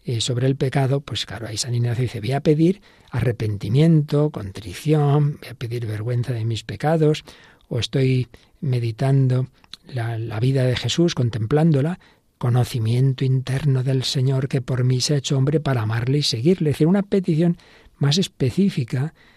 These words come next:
de, de, de algo, de una gracia que yo le estoy pidiendo al Señor. Contemplo tu vida, pues no porque sí, por erudición, por curiosidad, sino para conocerte, amarte y seguirte.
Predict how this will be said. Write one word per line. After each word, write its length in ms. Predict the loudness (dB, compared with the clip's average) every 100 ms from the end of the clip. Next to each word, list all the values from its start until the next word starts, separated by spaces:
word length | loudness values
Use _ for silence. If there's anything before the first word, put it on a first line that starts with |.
| _ _
de, 500 | -2 0 -2 -2 -4
de, 460 | -6 -6 -6 -8 -8
de 200 | -6 -2
algo, 320 | 0 2 2
de 80 | 2
una 180 | 2 2
gracia 380 | 0 0 0 -2
que 120 | -2
yo 100 | -2
le 80 | -2
estoy 180 | -2
pidiendo 320 | -2 0 0 0
al 80 |
Señor. 320 | -2 -4 -6 -4
Contemplo 540 | -4 -2 0 2 0
tu 120 | 0
vida, 300 | 0 0 -2 -8 -20 -6
pues 140 | 0
no 120 | 2
porque 220 | 2 -2
sí, 180 | 0 0
por 220 | 0 -2
erudición, 640 | -4 -4 -4 -6 0 2 2
por 140 | 0
curiosidad, 600 | -4 -4 -4 -4 -2 -4 -6 -18 _
sino 300 | -12 -2 -2
para 240 | 0 -4 -4
conocerte, 640 | -6 -8 -6 -6 -4 -2
amarte 400 | -2 -2 -4 -4
y 80 | -4
seguirte. 680 | -2 -4 -2 -2 -2 -8 -8